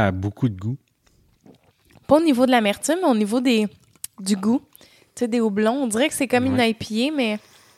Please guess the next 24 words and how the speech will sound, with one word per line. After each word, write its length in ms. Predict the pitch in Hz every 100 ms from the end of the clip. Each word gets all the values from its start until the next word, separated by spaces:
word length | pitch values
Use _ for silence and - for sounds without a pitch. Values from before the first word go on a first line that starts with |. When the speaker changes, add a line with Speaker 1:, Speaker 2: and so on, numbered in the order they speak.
| _ _
Speaker 1:
C'est 160 | - 98
vraiment 320 | 120 147 123
bon. 220 | 98 98 131 _ _ _ _ -
Speaker 2:
Ouais, 160 | 233 247
elle 60 | 247
est 20 |
bonne, 240 | 196 302 381
puis 140 | 233
elle... 180 | 208 202 - - - -
on 80 | 220
dirait 260 | 220 311
que 120 | - 247 - _
tu 200 | - - 202
dégustes, 540 | 226 196 247 349 -
la 100 | 247
première 340 | 226 220 247
gorgée, 320 | 269 226 220 320
c'est 160 | 277
genre, 260 | 220 208 208
wow, 300 | 226 269 285
full 420 | - - 349 330
saveur, 540 | 302 294 247 269 294 285
full, 320 | - 320 320 285
euh, 160 | 240